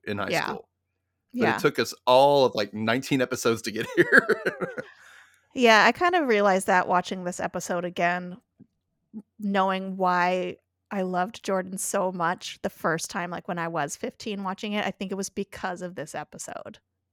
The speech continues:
Speaker 2: you know?
Speaker 1: Okay.
Speaker 2: Even though, even though it's not really Jordan we're falling in love with, <laughs> but
Speaker 1: <laughs> Well,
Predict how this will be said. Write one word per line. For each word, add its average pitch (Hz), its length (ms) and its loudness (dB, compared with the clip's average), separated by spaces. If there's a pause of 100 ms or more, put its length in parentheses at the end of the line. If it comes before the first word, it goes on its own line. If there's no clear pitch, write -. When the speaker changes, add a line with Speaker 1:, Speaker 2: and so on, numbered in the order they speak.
Speaker 2:
you 190 120 -6
know? 170 160 0
Speaker 1:
Okay. - 180 0
Speaker 2:
Even 262 200 2
though, 214 380 10
even 240 220 0
though 226 240 4 (1800)
it's 214 140 -8
not 190 180 0
really 220 220 0
Jordan 302 360 0
we're 254 100 -2
falling 220 340 0
in 220 140 -2
love 208 180 -4
with, 214 240 -2 (500)
<laughs> - 800 -4
but 190 260 -2
Speaker 1:
<laughs> - 1900 -8
Well, - 300 -6